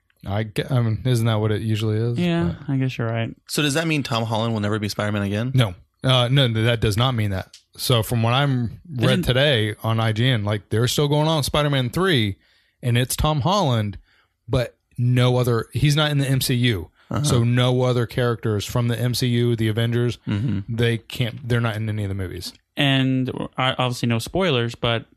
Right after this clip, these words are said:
Speaker 2: the last Spider-Man ended with, like, really big spoilers. I mean,
Speaker 1: Really
Speaker 2: I mean,
Speaker 1: b-
Speaker 2: a, a really big, like,
Speaker 1: cliffhanger.
Speaker 2: cliffhanger.
Speaker 1: Right.
Speaker 2: Yeah.
Speaker 3: Yeah.
Speaker 2: So.
Speaker 1: Which Nick Fury was a part of.
Speaker 2: Mm-hmm. Well, well, what are you,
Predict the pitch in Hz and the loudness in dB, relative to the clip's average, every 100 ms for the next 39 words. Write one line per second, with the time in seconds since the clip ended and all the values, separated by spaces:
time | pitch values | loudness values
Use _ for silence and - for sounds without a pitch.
0 | _ 117 113 117 120 - 117 117 113 110 | _ -4 -2 -2 -4 -4 -2 -2 -2 -2
1 | 110 113 120 117 110 107 113 110 113 113 | -2 -4 -2 -2 -2 -6 -6 -6 -2 -4
2 | 110 113 - - 58 - - 117 123 151 | -2 -6 -6 -8 -8 -10 -6 -2 0 2
3 | 151 127 127 127 120 117 127 123 120 117 | 4 4 2 0 -2 0 2 2 2 0
4 | 117 113 143 131 113 92 123 117 113 104 | 0 0 2 2 0 0 -2 0 -2 -4
5 | 123 110 113 92 87 - 113 107 139 139 | -6 -2 0 0 -4 -6 -6 -6 -8 -14
6 | - 87 71 - - - - - 123 135 | -8 -6 -6 -8 -10 -12 -16 -2 2 4
7 | 127 - 135 135 - - 151 160 123 110 | 2 2 2 2 -2 -2 0 2 2 2
8 | 107 107 - 180 120 78 76 - - 131 | 0 0 0 0 -2 -4 -8 -12 -8 -4
9 | 123 117 113 131 135 123 127 123 117 - | -2 -2 -4 -6 -6 -2 -2 -2 -4 -4
10 | 143 | -4